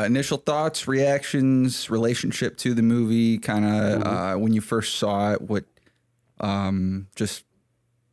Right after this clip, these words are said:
Speaker 1: bit, yeah.
Speaker 2: Barnabas, you wanted to start off? Well, how, wh-, when did you first see Signs, I guess?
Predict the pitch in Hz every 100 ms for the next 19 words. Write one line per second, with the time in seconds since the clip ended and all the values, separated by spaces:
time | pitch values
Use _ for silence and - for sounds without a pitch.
0 | _ _ - 110 110 135 113 - _ _
1 | _ _ 127 139 151 170 190 - 135 131
2 | 131 127 - 131 131 123 131 147 139 123
3 | 135 120 139 170 151 180 185 143 165 -
4 | 120 - 110 101 104 92 90 - 101 95
5 | 90 -